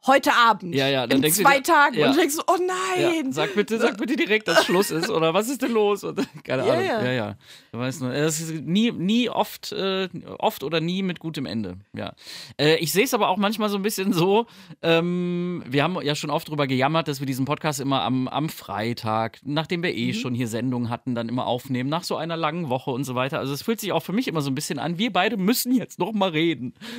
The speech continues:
Speaker 2: <laughs> So hier, so, so kann man's auch verstehen.
Speaker 1: Ja, oder man kann es auch so auffassen, wir müssen reden statt, äh,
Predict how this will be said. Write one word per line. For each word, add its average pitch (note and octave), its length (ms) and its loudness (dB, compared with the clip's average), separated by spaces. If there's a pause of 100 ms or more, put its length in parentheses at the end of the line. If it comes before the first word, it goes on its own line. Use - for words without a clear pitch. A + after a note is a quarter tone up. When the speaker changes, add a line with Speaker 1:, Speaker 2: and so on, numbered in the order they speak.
Speaker 2:
<laughs> F#3 140 -2 (280)
So F3 260 -2
hier, D#3+ 360 0
so, C3+ 300 0
so D#3+ 220 -2
kann A3 120 2
man's A3 120 0
auch A3+ 120 0
verstehen. G#2 480 -10
Speaker 1:
Ja, C4 240 -2
oder D4 480 2
man C#4+ 180 -6
kann C#4+ 140 -4
es B3+ 140 -8
auch G#3 140 -4
so B3 140 -4
auffassen, C#4+ 520 -6 (580)
wir A#3 240 -2
müssen C4+ 360 -4
reden A3 580 -2 (280)
statt, - 580 -4 (440)
äh, F#3 420 -4